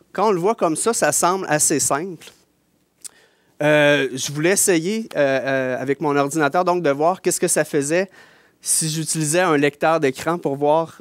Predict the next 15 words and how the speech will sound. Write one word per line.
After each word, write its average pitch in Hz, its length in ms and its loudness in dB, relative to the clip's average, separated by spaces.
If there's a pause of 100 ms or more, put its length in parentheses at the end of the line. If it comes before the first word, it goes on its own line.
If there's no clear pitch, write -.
(120)
pour 139 180 -4
essayer 147 360 2
de, 131 200 2
ben, 123 220 -2
justement, 131 420 -4
de 143 100 2
voir 151 440 0
ce - 140 -2
tableau-là. 139 540 0 (680)
Donc, 156 260 0 (320)
chacune 233 400 -2
des 180 160 2
informations 160 640 2
est 139 140 2
lue, 151 260 -6